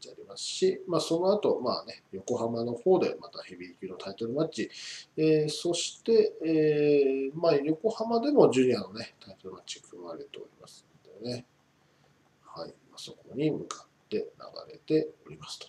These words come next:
で、本当にもう憎たらしいほどに鈴木軍が立派なヒールとしてね、活動していて、本当に、あのー、ノア全体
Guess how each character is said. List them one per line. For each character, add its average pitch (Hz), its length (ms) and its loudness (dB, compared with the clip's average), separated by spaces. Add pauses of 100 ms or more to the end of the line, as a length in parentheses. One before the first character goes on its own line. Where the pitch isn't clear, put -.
(720)
で、 156 100 8
本 185 300 4
当 190 120 6
に 196 120 6
も 180 140 6
う - 20 6
憎 143 240 2
た 196 120 6
ら 190 80 8
し - 180 0
い 185 40 8
ほ 151 140 4
ど 147 100 4
に 120 120 2
鈴 139 240 -2
木 170 140 2
軍 123 160 4
が 104 140 -2
立 98 180 -8 (200)
派 170 200 2
な 165 80 4
ヒ 180 280 4
ー 127 40 2
ル 92 500 -4 (140)
と 95 80 -10
し - 140 -10
て 110 120 -2
ね、 170 320 6 (1000)
活 202 300 -10
動 101 260 -4
し - 200 -6
て 104 200 -2
い 101 80 -6
て、 98 380 -6
本 143 240 -2
当 143 120 8
に、 127 240 4 (140)
あ 113 140 0
の 110 60 -4
ー、 104 800 -2 (340)
ノ 143 280 10
ア 104 80 2
全 147 280 6
体 143 340 10